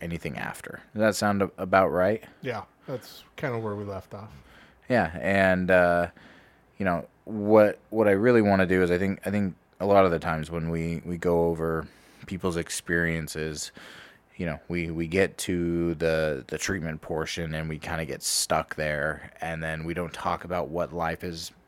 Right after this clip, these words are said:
Speaker 1: like after you go. So, um, you know, realistically, you know, during this episode, I, I wanna talk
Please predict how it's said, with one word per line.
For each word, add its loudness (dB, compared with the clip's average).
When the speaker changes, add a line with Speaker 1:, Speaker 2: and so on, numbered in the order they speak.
Speaker 1:
like -4
after 0
you -2
go. -4
So, 2
um, 0
you -6
know, 0
realistically, 2
you -4
know, 0
during 2
this -2
episode, 0
I, 2
I 4
wanna 2
talk 0